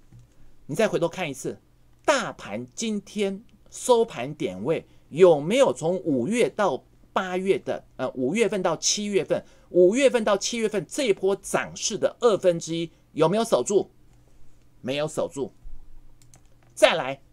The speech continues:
纳斯达克呢？从五月涨到九月份，纳斯达克涨到九月，今天早上虽然三连黑，接近了八月份的低点，可是它是跌破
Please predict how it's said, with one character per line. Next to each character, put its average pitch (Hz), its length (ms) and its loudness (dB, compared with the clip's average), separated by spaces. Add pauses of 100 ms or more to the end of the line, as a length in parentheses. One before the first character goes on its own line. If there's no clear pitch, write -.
(240)
纳 247 180 0
斯 - 120 -10
达 160 200 -2
克 196 180 -4
呢？ 175 240 -4 (440)
从 269 360 4
五 147 340 -2
月 247 360 0 (160)
涨 107 340 -4
到 175 220 0
九 107 400 -4
月 165 200 -4
份， 143 240 -4 (360)
纳 285 240 0
斯 247 120 -10
达 214 160 0
克 190 200 -2
涨 - 260 -4
到 202 160 0
九 110 340 -4
月， 165 240 0 (300)
今 302 160 -2
天 294 260 -2
早 - 300 -8
上 - 320 -8 (460)
虽 320 200 0
然 196 160 4
三 240 360 0
连 131 260 -2
黑， 165 340 -4 (280)
接 247 280 0
近 214 280 -6
了 98 260 -8
八 202 240 -4
月 208 220 0
份 160 160 -4
的 196 100 -4
低 175 260 -8
点， 131 220 -6 (300)
可 139 160 -2
是 196 280 -2
它 214 200 -10
是 180 240 -6 (100)
跌 139 380 0
破 196 400 -2